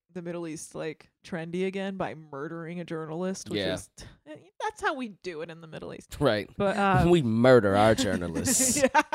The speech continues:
Speaker 2: We just don't call 'em
Speaker 1: Yeah.
Speaker 2: fake news.
Speaker 1: Yeah,
Speaker 2: We call 'em
Speaker 1: exactly.
Speaker 2: fake alive.
Speaker 1: And then we just be like, "What are you talking about? <laughs> That never happened. You're crazy."
Speaker 2: Yeah.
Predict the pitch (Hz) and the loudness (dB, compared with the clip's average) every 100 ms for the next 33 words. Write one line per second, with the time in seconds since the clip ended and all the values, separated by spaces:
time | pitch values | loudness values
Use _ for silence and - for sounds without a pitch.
0 | 311 175 143 - 123 117 143 139 113 113 | 2 4 4 6 6 8 10 10 8 4
1 | 139 123 117 127 123 104 92 82 240 - | 6 6 6 8 8 6 2 -2 -2 -2
2 | 190 - 143 156 135 117 110 - 139 120 | -2 -2 4 8 8 8 2 4 4 4
3 | 113 113 117 107 95 85 220 226 220 208 | 4 4 4 2 -2 -4 -6 -6 -8 -8
4 | 214 196 185 175 226 302 302 302 240 165 | -6 -6 -8 0 0 2 -4 -8 -6 -4
5 | - 247 208 226 320 247 214 185 202 202 | -4 -4 -2 0 0 -2 -2 -2 -4 -4
6 | 190 311 311 294 339 - 151 - 87 92 | -6 -6 -4 -6 -6 -10 -12 -8 -4 -4
7 | 71 | -6